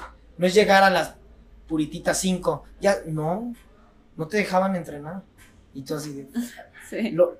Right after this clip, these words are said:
Speaker 1: te lo tomabas muy a pecho, ¿no?
Speaker 2: Sí, muy.
Speaker 1: Decías, "¿Quién <laughs> le falla?".
Speaker 2: Sí, como niño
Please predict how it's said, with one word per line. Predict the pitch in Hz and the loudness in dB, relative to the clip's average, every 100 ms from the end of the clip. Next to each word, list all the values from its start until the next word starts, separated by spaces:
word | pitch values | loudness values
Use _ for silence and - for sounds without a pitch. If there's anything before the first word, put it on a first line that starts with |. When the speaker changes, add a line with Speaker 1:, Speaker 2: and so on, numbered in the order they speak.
| _ | _
Speaker 1:
te | 175 | -2
lo | 160 | 0
tomabas | 160 156 165 175 | -2 -2 0 0
muy | 180 | 2
a | 180 | -2
pecho, | 180 160 - | -2 -8 -4
¿no? | 226 | -2
Speaker 2:
Sí, | 208 214 208 185 | 2 2 0 -4
muy. | 190 196 196 190 175 170 196 | -6 -8 -8 -8 -8 -10 -10
Speaker 1:
Decías, | 151 156 156 143 | -8 -4 -4 -6
"¿Quién | - 175 | -12 -10
<laughs> | 160 - 226 - - | -8 -6 -8 -12 -2
le | 170 | -2
falla?". | 175 165 156 170 175 170 | 0 -2 0 0 0 -2
Speaker 2:
Sí, | 208 302 294 277 | 2 4 6 6
como | 277 277 | 6 6
niño | 269 269 294 | 6 6 10